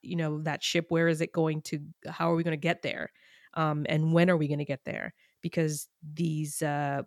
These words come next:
if you're talking about, again, a, a triple A, uh, studio, um, they have a schedule and they're, it's constantly, it's constantly shifting in some way, um,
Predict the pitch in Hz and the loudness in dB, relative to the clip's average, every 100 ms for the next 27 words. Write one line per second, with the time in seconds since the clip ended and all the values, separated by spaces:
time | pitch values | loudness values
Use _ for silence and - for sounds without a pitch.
0 | - 160 - 160 160 156 156 151 147 151 | -6 -8 -6 -2 -2 0 -4 -2 -2 0
1 | 165 151 147 - 147 160 - 147 143 147 | 0 0 0 -4 -4 -6 -4 -2 0 -2
2 | 147 143 139 131 - - 202 175 151 147 | -2 -2 -2 -4 -4 2 2 4 2 0
3 | 151 - - - - 156 160 165 160 156 | -4 -10 -20 -12 0 2 4 2 2 0
4 | 151 - 160 160 196 254 _ - 156 151 | 0 2 4 6 4 2 _ -2 0 2
5 | 156 151 - 156 - 160 165 - 156 151 | 0 0 -2 -4 -2 -2 -2 -4 -2 -2
6 | 156 - - 165 170 - 147 - 160 - | -2 -6 -4 -2 -2 -4 -6 -2 -4 -2
7 | 151 147 - 143 156 165 147 160 - - | -4 -2 -2 -2 2 2 2 -2 -6 -20
8 | _ - 156 147 147 143 143 | _ -6 -2 0 -2 -2 -6